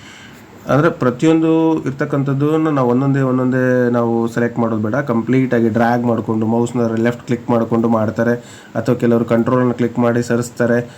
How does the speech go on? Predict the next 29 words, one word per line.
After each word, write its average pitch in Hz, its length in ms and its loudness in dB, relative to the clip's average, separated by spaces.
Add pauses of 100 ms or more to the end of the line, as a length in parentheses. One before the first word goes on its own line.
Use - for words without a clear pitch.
(200)
ಆ, 117 60 -2 (420)
so, 160 380 0
ಅವೆಲ್ಲದಕ್ಕಿಂತ 175 760 -2
ಕನ್-, 151 340 -2
ಎಲ್ಲವನ್ನು 175 480 2
ಸೆಲೆಕ್ಟ್ 160 300 -2
ಮಾಡ್ಬೇಕಂದಾಗ 151 580 -2
ನಾವು 170 300 0
ಕಂಟ್ರೋಲ್ 131 400 0
ಪ್ಲಸ್ 135 240 -2
ಎ 120 260 2
ಅಂತ 113 240 0 (440)
ಸೆಲೆಕ್ಷನ್ 113 460 -6 (140)
ಮಾಡ್ತೀವಿ. 101 760 -4 (720)
ಓಕೆ, 139 500 -2 (500)
so, 170 80 0
ಕಂಟ್ರೋಲ್ 185 360 2
ಪ್ಲಸ್ 160 320 -2
ಸಿ 170 420 0 (100)
ಕಾಪಿ 143 300 0
ಆಗುತ್ತೆ, 139 320 0
ಕಂಟ್ರೋಲ್ 117 380 0
ಪ್ಲಸ್ 113 260 -4
ವಿ 113 520 2
ಪೇಸ್ಟ್ 147 300 -2
ಆಗುತ್ತೆ, 139 320 -2
ಕಂಟ್ರೋಲ್ 135 400 -2
ಪ್ಲಸ್ 143 280 -4
ಎಕ್ಸ್ 165 280 -4